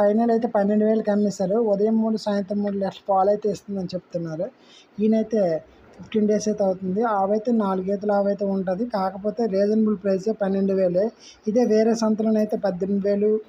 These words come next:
పంతొమ్మిది వేలు అయితే తక్కువైతే ఇవ్వరు. చూడండి, జెర్సీ క్రాస్ బ్రీడ్ అది.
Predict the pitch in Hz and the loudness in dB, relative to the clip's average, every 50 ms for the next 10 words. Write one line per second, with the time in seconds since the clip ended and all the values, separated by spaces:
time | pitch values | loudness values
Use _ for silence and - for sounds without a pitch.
0 | - - 180 180 190 190 185 196 196 190 196 202 196 190 185 - - 180 175 - | -6 -4 -4 -4 -4 -4 -6 -4 -2 0 0 0 0 -2 -2 -2 -4 -6 -6 -4
1 | 196 202 196 185 196 190 180 160 170 175 185 220 285 - - - - - - - | -2 -2 -2 -2 -2 -4 -4 -2 -2 -4 -2 -2 -4 -6 -10 -20 -20 -20 -20 -20
2 | _ _ - - - - - - - _ - - _ - - - 208 202 196 202 | _ _ -20 -20 -20 -20 -20 -20 -20 _ -20 -20 _ -12 -4 0 0 2 2 2
3 | 214 196 175 185 185 175 175 208 208 - 180 175 180 180 180 - 196 214 185 175 | 0 0 0 -2 -2 -2 -4 -6 -4 -2 -2 0 -2 -2 -4 -2 -2 0 0 0
4 | 160 156 180 233 | 0 0 -2 -2